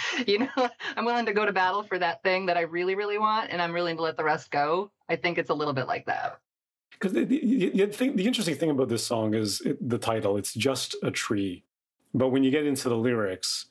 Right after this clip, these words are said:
Speaker 2: it's not just a tree. <laughs>
Speaker 1: Yeah.
Speaker 2: Like, there's, I mean, I'm, I, I, I mean, I, I, I'll be honest, when I, when I heard this song, I'm like, "Okay, it can't just be a tr-,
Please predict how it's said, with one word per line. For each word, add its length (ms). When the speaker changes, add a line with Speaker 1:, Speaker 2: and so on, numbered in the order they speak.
Speaker 2:
it's 160
not 160
just 220
a 40
tree. 520
<laughs> 420
Speaker 1:
Yeah. 320
Speaker 2:
Like, 260
there's, 560
I 140
mean, 140
I'm, 200
I, 120
I, 180
I 60
mean, 140
I, 60
I, 300
I'll 120
be 120
honest, 200
when 120
I, 100
when 120
I 40
heard 180
this 220
song, 260
I'm 80
like, 300
"Okay, 280
it 100
can't 180
just 180
be 120
a 60
tr-, 260